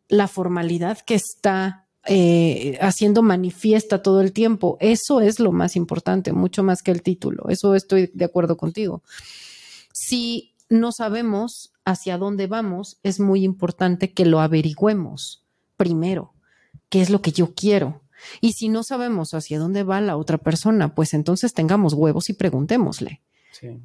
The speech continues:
Speaker 1: ¿Sí? Es, a-, ¿hacia dónde vas? ¿Qué es lo que tú quieres? ¿Qué es lo que tú quieres para ti, para tu vida? En la medida en la que yo sepa si esos planes se alinean,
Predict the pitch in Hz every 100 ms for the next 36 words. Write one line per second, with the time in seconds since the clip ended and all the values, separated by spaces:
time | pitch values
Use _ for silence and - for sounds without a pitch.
0 | _ - 180 202 196 175 - 202 214 202
1 | 185 196 202 254 185 - 190 196 190 -
2 | 196 254 254 175 156 - _ _ _ 226
3 | 226 247 - 226 - 233 240 - 185 170
4 | 240 233 180 165 - 202 233 240 160 160
5 | _ _ _ _ _ _ - _ 165 185
6 | 196 196 220 233 196 - 170 165 208 208
7 | 220 214 170 - 170 175 190 - 208 208
8 | 190 160 - 151 165 208 247 208 170 185
9 | 294